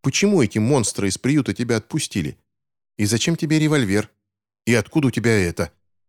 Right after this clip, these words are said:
Она ткнула пальцем, указывая на ссадину на лбу мальчика. Финч вздохнул и принялся рассказывать о том, что произошло с момента, как он вчера сел в бордовый троф, и до того, как она постучалась к нему в дверь этим утром.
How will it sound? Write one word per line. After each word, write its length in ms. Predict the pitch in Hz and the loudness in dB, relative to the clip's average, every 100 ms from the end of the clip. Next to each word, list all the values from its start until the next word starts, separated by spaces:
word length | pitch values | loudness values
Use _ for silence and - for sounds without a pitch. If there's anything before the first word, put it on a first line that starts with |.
| - | -6
Она 240 | 98 95 | -2 -2
ткнула 380 | - - 101 80 | -4 -2 -2 -2
пальцем, 480 | - 143 - 120 - _ - | -2 -4 -2 -6 -6 _ -8
указывая 540 | 92 147 135 131 120 | -4 -2 -2 -2 -4
на 140 | 95 - | -4 -4
ссадину 580 | - 135 127 120 110 - | -4 -2 -2 -2 -2 -2
на 120 | 104 | -4
лбу 220 | 98 98 | -2 -4
мальчика. 560 | 82 62 - - - - _ _ _ _ _ _ _ _ _ _ _ | -4 -6 -12 -14 -14 -20 _ _ _ _ _ _ _ _ _ _ _
Финч 360 | - 107 98 95 | -6 -2 0 -2
вздохнул 560 | 85 82 90 127 151 - | -4 -2 -4 0 -2 -2
и 140 | 110 | -6
принялся 460 | 107 101 101 - 123 | -4 -4 -4 -4 -4
рассказывать 640 | 101 - 98 82 76 73 | -4 -4 -2 -2 -4 -6
о 80 | 80 | -6
том, 260 | - 120 - _ - | -4 -6 -8 _ -14
что 240 | - 160 | -2 -2
произошло 560 | 156 117 95 95 104 92 | 0 0 0 -2 0 -2
с 80 | 92 | -2
момента, 460 | 82 92 135 98 | -2 -2 -2 -4
как 200 | 87 80 | -6 -4
он 120 | 85 | -6
вчера 340 | 73 - 92 85 | -6 -4 -2 -2
сел 220 | - 110 | -2 -4
в 120 | 87 | -4
бордовый 480 | 82 87 85 85 71 | -4 -4 -2 -2 -4
троф, 420 | - 139 165 - _ _ _ - | -4 -4 -4 -10 _ _ _ -6
и 80 | 180 | 0
до 140 | 139 | 0
того, 340 | - 87 131 170 | 0 -2 0 -2
как 220 | 113 90 | -4 -4
она 200 | 87 113 | -4 -4
постучалась 640 | 110 - 80 - 90 80 | -6 -8 -6 -4 -2 -4
к 100 | - | -6
нему 240 | 92 85 80 | -6 -6 -6
в 80 | |
дверь 320 | 78 95 104 - | -4 -2 -2 -4
этим 300 | 87 - 80 | -8 -8 -10
утром. 400 | 65 - - | -12 -14 -16